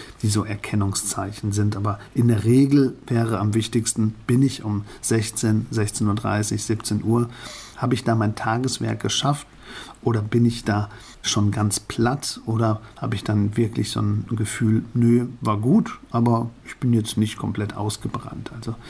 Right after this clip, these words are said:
wenn ich dann schneller merke, dass meine Akkus sehr schnell leer werden und ich gar keine Energie mehr habe, auch um mich aufzuraffen, um Sport zu machen oder mich anderweitig noch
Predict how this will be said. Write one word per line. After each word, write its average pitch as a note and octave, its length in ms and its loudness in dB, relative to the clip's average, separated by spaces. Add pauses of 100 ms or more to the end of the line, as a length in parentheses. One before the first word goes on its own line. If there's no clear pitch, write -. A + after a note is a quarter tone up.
(240)
wenn A2 100 2
ich G#2+ 120 0
dann G#2 240 -2 (340)
schneller C3+ 520 2
merke, A#2+ 600 2
dass G2 260 -2
meine G#2+ 280 -2
Akkus A2 340 -2
sehr G#2 240 0
schnell G#2+ 300 -4
leer A2 400 0
werden A#2 400 4
und - 240 -2
ich - 160 -8 (160)
gar G#2+ 160 -2
keine G#2+ 260 -2
Energie A2 400 2
mehr A#2+ 240 4
habe, A2+ 240 0
auch - 220 -10 (360)
um G#2+ 120 0
mich - 160 -2
aufzuraffen, A2+ 580 -2
um A2 80 -2
Sport G#2 380 -2
zu A2 100 -2
machen G#2 360 0
oder G#2+ 180 2
mich A2 340 -2
anderweitig G#2+ 720 0
noch - 200 -4